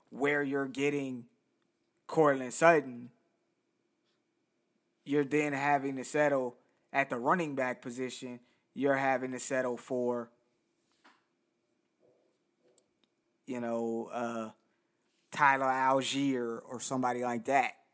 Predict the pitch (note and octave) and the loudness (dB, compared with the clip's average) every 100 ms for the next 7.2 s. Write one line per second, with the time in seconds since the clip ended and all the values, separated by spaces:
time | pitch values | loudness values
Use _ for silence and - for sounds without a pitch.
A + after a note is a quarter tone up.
0 | _ C#3 A#2+ _ _ _ _ _ _ _ | _ -16 -16 _ _ _ _ _ _ _
1 | _ _ _ - D3+ D3+ D3 C3 D3 C#3+ | _ _ _ 2 4 4 0 2 4 4
2 | C3 A2+ _ _ _ _ _ B2+ C3+ C3+ | 4 -4 _ _ _ _ _ -6 -2 0
3 | C#3+ C#3 B2+ A#2+ E3+ D3+ B2 - _ _ | 0 -2 -4 2 4 4 -2 -12 _ _
4 | _ _ - D3+ D3+ B2 B2 D3 D#3 C#3+ | _ _ -6 -4 -4 -4 -2 -2 -2 -2
5 | B2+ B2 A#2+ - - D#3 D#3 A#2+ A#2 - | -2 -2 -4 -10 4 8 8 6 0 -10
6 | _ _ - C3 C#3 C#3 C#3 C3+ C3 C3 | _ _ -4 -2 0 0 2 2 2 4
7 | B2+ A#2+ | 4 2